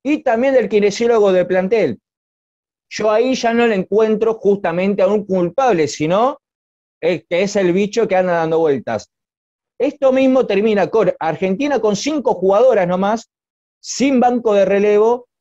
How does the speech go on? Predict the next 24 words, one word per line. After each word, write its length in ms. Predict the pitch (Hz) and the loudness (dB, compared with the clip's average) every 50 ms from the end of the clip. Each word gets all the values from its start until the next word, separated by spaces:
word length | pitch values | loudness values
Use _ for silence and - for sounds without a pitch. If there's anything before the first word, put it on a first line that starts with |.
| _ _ | _ _
y 120 | - 185 214 | -2 0 2
descalificada 880 | 226 226 220 208 - 208 190 190 190 - - 190 - 220 220 220 202 - | 2 2 0 0 -2 -2 0 0 -2 -2 -4 -4 -2 0 0 0 -2 0
por 220 | - 190 190 180 | 0 0 2 2
no 180 | 175 175 170 160 | 2 0 0 2
poder 280 | 165 165 170 170 170 | 2 2 2 2 2
disputar 600 | 160 151 143 - - 151 139 - 170 175 170 - - _ _ _ _ - | 0 -2 -2 -4 -6 -10 -4 -2 0 0 0 -2 -6 _ _ _ _ -4
los 320 | 139 156 185 202 196 196 | -2 0 0 0 0 0
partidos 600 | - 185 175 170 175 - 190 196 208 220 208 214 - | -2 -2 -2 -2 -2 -2 0 2 2 2 0 -2 -4
con 260 | - 160 170 190 202 | -2 0 0 0 0
la 120 | 190 175 165 | 0 -2 -2
mínima 560 | 165 170 175 180 180 175 180 180 185 190 190 _ _ _ _ _ _ - | -2 -2 -2 -2 -2 0 -2 -2 -2 -4 -6 _ _ _ _ _ _ -6
cantidad 600 | 151 151 151 151 147 - 160 165 165 170 175 165 | -4 -4 -2 -2 -4 -2 0 0 2 2 2 2
de, 280 | 156 151 147 139 - 107 | 2 2 2 0 -2 -2
de, 480 | 123 147 143 139 139 135 127 117 117 - - _ _ _ - | -2 0 0 2 2 2 0 -2 -4 -10 -14 _ _ _ -10
de 140 | 123 131 135 | -6 -6 -4
jugadoras 720 | - - 156 156 151 151 156 160 165 165 170 165 160 - - | -4 -2 -2 0 2 2 4 4 4 4 2 0 -2 -4 -4
correspondientes. 840 | 147 143 135 135 127 - 135 127 120 113 107 104 101 101 - - _ _ _ _ - | -2 -2 -2 -2 -2 -2 -4 -2 -2 -4 -6 -6 -8 -10 -12 -14 _ _ _ _ -6
Ahora 360 | 202 262 277 277 269 233 202 | -2 2 2 2 2 2 2
bien, 300 | 190 180 160 139 135 - | 2 2 0 0 -2 -4
mi 200 | 151 185 220 220 | -2 0 0 0
pregunta 520 | - 247 247 262 285 349 339 320 240 240 | 0 0 0 2 2 2 0 0 0 0
es 40 | 233 | 0
la 120 | 214 185 175 | 0 0 -2
siguiente. 720 | - - 190 175 165 147 135 123 - 123 117 104 92 | -4 -4 -2 0 0 0 -2 -2 -2 -2 -2 -2 -4